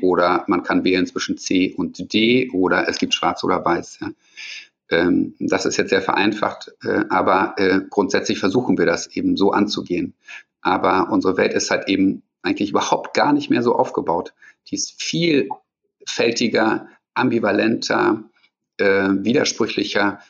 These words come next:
als, äh, wir das eigentlich jetzt mit unserem menschlichen Gehirn eigentlich gerne akzeptieren.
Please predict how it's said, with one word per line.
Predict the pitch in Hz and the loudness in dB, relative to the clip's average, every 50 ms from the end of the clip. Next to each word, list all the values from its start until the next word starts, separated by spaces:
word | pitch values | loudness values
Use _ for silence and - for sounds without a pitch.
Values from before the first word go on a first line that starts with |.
| _ _ _ _ | _ _ _ _
als, | - 104 101 - - - - - | -2 -2 -2 -2 -2 -4 -4 0
äh, | 98 95 95 95 92 98 | 2 4 4 2 4 4
wir | 101 104 | 4 4
das | 107 104 - - - | 4 0 -2 -4 -2
eigentlich | 101 98 - - 101 - | -2 0 0 -2 -2 -2
jetzt | - - - - | -2 -4 -2 -4
mit | - - - | -4 -4 0
unserem | - 101 95 95 98 98 98 90 - - _ _ _ | -2 -2 0 2 2 2 2 0 -2 -8 _ _ _
menschlichen | - 98 95 95 98 104 - - 110 - 117 107 | -8 -4 -2 0 0 0 0 -2 -2 0 0 0
Gehirn | 123 - 92 110 110 104 101 95 | 0 0 2 2 2 4 2 2
eigentlich | 87 95 95 - 98 - - | 0 -2 -2 -2 -4 -4 -2
gerne | - 101 101 95 | -2 0 0 0
akzeptieren. | - - - - - - _ - - - 107 87 85 80 - | 0 -2 -6 -10 -12 -8 _ -6 -2 0 0 0 0 -2 -6